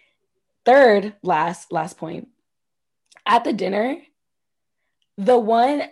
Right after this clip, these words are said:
at the dinner and at the whatever game night that they were gonna have when Kenya fucking abandoned them,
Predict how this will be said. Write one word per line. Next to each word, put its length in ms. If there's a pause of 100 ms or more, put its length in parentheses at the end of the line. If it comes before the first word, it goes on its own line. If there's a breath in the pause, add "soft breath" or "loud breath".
(100)
at 140
the 80
dinner 400
and 120
at 140
the 340 (140)
whatever 460
game 320
night 240
that 100
they 80
were 100
gonna 140
have 300
when 200
Kenya 360
fucking 260
abandoned 400
them, 260